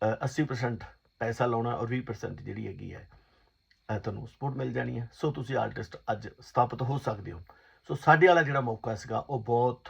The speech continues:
ਮੁਸ਼ਕਿਲ ਸੀਗਾ ਤੇ ਮੈਂ ਬਹੁਤ ਜ਼ਿਆਦਾ ਸਟਰਗਲ ਕੀਤੀ ਹੈ, ਬਹੁਤ ਜ਼ਿਆਦਾ ਮਿਹਨਤ ਕੀਤੀ ਹੈ।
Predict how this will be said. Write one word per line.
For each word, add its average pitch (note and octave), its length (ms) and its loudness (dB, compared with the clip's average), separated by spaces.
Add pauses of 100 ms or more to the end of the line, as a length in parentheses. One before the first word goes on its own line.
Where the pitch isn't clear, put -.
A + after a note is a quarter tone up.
(140)
ਮੁਸ਼ਕਿਲ A#2+ 520 0
ਸੀਗਾ A2+ 280 -6 (920)
ਤੇ E3 440 2 (1900)
ਮੈਂ D3 200 6
ਬਹੁਤ D#3 220 4
ਜ਼ਿਆਦਾ B2+ 220 2
ਸਟਰਗਲ A#2 300 -4
ਕੀਤੀ A2+ 440 -6
ਹੈ, - 220 -8
ਬਹੁਤ A#2 260 -4
ਜ਼ਿਆਦਾ G#2 260 -4
ਮਿਹਨਤ A2+ 340 -4
ਕੀਤੀ G2 360 -10
ਹੈ। F2 160 -10